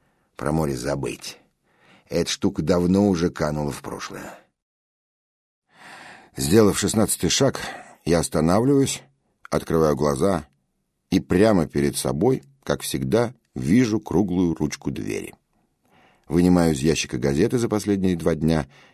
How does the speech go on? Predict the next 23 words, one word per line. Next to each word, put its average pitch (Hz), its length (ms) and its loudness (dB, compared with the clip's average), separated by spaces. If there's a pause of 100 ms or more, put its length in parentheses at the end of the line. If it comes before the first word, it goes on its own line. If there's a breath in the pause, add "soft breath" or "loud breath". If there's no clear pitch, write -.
(120)
и - 100 -6
пару 65 220 -2
конвертов, 87 580 0
зажимаю 69 400 0
почту - 360 -6
под 55 180 -8
мышкой. 101 460 -2 (600 soft breath)
Выудив 110 500 4
из 85 140 0
лабиринтов 92 520 2
кармана 92 400 2
связку 73 360 -4
ключей, 113 440 0
зажимаю 76 500 2
её 69 200 0
в 67 60 -2
руке 85 400 -2 (440 soft breath)
и 90 100 -2
какое-то 78 420 0
время 78 260 2
стою, 65 540 -2 (520)
прислонившись 65 840 -4
лбом 65 480 -4